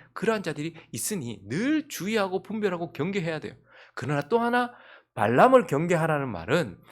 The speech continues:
내 주변에 있는 발람도 경계해야 되겠지만 내 속에 발람이 있는지, 내가 발람과 같은 자가 되지는 않는지 늘 경계해야 된다라는 거예요. 그래서 오늘 본문을 통해서 우리가 발람을 봤잖아요. 그럼 우리가 발람과 같은 자가 되지 않기 위해서는 어떻게 해야 될까요?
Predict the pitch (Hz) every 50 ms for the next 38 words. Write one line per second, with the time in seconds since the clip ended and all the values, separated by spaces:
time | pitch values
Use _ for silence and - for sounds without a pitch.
0 | - _ _ 107 147 190 240 240 233 - - 240 311 285 277 262 240 208 190 190
1 | 208 202 202 147 117 117 127 139 170 185 175 175 - - 143 151 151 160 156 143
2 | 131 120 117 107 - - 120 139 131 - - - - _ _ _ 107 123 151 202
3 | 226 226 - - 226 226 214 220 226 226 220 226 - - _ - 113 101 101 107
4 | 131 156 165 160 151 151 - - 110 98 95 95 95 - - - _ _ _ _
5 | _ _ - - _ - 127 180 233 285 294 - 175 156 180 220 233 233 226 180
6 | 170 160 - 180 165 165 156 151 139 147 160 156 156 143 - - 117 123 151 165
7 | - 160 156 - - - _ - 110 123 139 160 156 - 127 120 135 131 147 131
8 | 131 131 135 139 131 127 127 120 123 120 117 107 113 120 143 139 135 - - _
9 | _ _ _ _ _ _ _ - 185 180 202 226 226 220 175 202 202 220 214 -
10 | 190 180 160 160 151 156 143 120 117 107 117 160 180 165 117 113 107 - - 113
11 | 95 - - _ _ _ - - _ 180 170 143 151 185 180 - - 110 123 170
12 | 202 202 190 170 - - 165 151 147 143 143 131 151 160 156 156 175 165 - 143
13 | 143 143 147 123 113 - - - - 135 113 - 101 - - 95 110 160